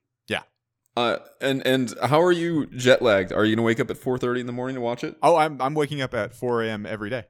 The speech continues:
Speaker 1: So yeah, we're, we're good to go. Um, I'm extremely jet lagged from that, and I'm trying to wake up thirty minutes later. But yeah, it's gonna screw me up again on Saturday. But yeah, I'm gonna, I'm gonna wake up for this. So
Speaker 2: <laughs>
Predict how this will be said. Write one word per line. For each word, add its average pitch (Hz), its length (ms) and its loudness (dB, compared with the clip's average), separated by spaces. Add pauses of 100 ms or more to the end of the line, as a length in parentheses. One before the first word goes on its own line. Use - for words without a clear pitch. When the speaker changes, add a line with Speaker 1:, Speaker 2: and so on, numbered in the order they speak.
Speaker 1:
So 131 180 -4
yeah, 120 200 -2 (220)
we're, 123 200 -8 (100)
we're 131 140 -10
good 123 180 -6
to 110 60 -6
go. 113 220 -4 (600)
Um, 110 220 -6
I'm 117 180 -2
extremely 160 360 -4
jet 101 200 -4
lagged 92 200 -10
from 104 180 -10
that, 101 160 -8
and 113 80 -12
I'm 110 80 -12
trying 131 200 0
to 113 200 -2 (380)
wake 120 160 -6
up 110 120 -4
thirty 117 280 -6
minutes 107 240 -8
later. 110 260 -6 (120)
But 104 120 -8
yeah, 107 180 -4 (180)
it's 104 220 -10
gonna 110 200 -10
screw - 180 -10
me 110 100 -10
up 104 80 -10
again 117 160 -10
on 117 100 -14
Saturday. 113 360 -10
But 117 80 -6
yeah, 123 100 2
I'm 123 60 0
gonna, 156 160 -2
I'm - 60 -8
gonna - 180 4
wake - 120 2
up 95 100 -2
for - 80 2
this. - 360 -6
So 107 240 -6
Speaker 2:
<laughs> 156 60 -6